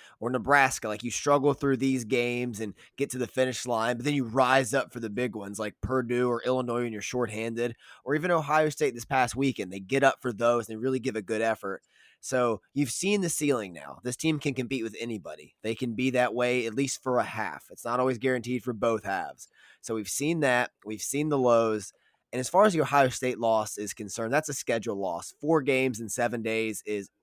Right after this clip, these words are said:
a brutal, hellacious stretch there. E J Liddell went nuclear.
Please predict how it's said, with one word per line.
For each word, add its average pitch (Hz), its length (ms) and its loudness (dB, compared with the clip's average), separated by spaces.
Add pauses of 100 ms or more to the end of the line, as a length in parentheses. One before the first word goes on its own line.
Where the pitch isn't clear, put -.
a 107 160 -2
brutal, 120 840 2 (100)
hellacious 139 760 0 (420)
stretch 113 460 -2
there. 113 240 -2 (260)
E 156 100 4
J 156 140 4
Liddell 131 380 6
went 117 160 0
nuclear. 117 600 0